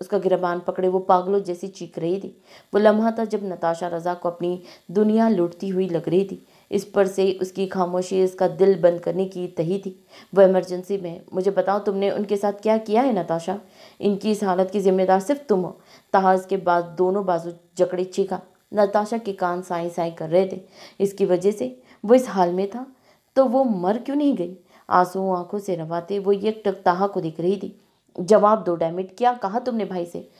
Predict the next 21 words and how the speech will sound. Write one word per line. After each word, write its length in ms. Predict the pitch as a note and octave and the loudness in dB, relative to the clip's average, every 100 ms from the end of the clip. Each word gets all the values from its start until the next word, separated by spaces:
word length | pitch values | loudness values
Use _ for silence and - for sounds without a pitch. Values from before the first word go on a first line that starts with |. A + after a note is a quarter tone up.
| - - F#3+ | -20 -4 2
वो 60 | |
इतनी 240 | G3 G3 G3 | 2 2 0
जोर 220 | F#3+ F#3+ | 0 0
से 140 | G3 | -4
चीखा, 400 | F#3+ F#3 F#3 F#3 | -6 -6 -2 -2
नताशा 540 | G3 F#3+ F3+ F#3 F#3+ F#3+ | 0 -2 2 2 2 -2
अपनी 240 | F#3 F#3 | -2 -4
जगह 260 | F3 F3+ A3+ | -4 -4 -4
से 120 | F3+ | -6
पीछे 320 | F3 E3+ F#3 | -8 -6 -2
हटी। 280 | F#3 F#3 F#3+ _ - - | -2 -2 -14 _ -20 -8
उसे 200 | B3+ C4+ | -4 -2
ताहा 260 | C4 B3 B3 | 2 2 0
को 140 | B3 | -4
इतने 220 | B3 A#3+ A3+ | -6 -4 -2
गुस्से 300 | G3 G3 G#3+ | -2 -2 -4
में 180 | F#3 | -2
पहली 220 | F#3 F3+ E3+ | -2 -2 -2
बार 220 | E3 D#3 | -2 -4
देखा 260 | D#3+ G3 | -4 -4
था। 200 | G3+ - | -4 -6